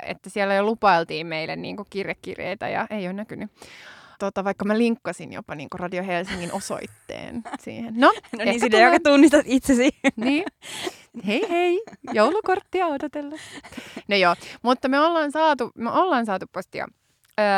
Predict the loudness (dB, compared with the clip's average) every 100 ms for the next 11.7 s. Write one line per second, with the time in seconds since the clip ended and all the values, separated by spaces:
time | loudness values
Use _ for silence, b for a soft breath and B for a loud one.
0 | 2 0 -4 -2 -2 -2 -2 0 0 0
1 | -4 -6 _ _ -20 _ _ _ -8 -4
2 | -4 -4 -6 -6 -2 -2 0 0 0 -4
3 | -6 -4 -2 -2 0 0 0 -4 -8 -6
4 | -2 -2 -2 -6 -2 -4 -4 -8 -6 -6
5 | _ 2 2 0 _ -8 -2 -2 -2 -2
6 | -4 -2 0 0 -2 -4 -6 -2 -2 -4
7 | b b b -2 0 0 0 -2 -6 -10
8 | -8 -6 -4 -6 -6 2 4 4 -2 _
9 | _ -2 0 0 0 -2 -6 -4 0 2
10 | 2 0 -2 -2 0 -2 0 2 2 _
11 | -20 _ -12 -8 -6 -6 -8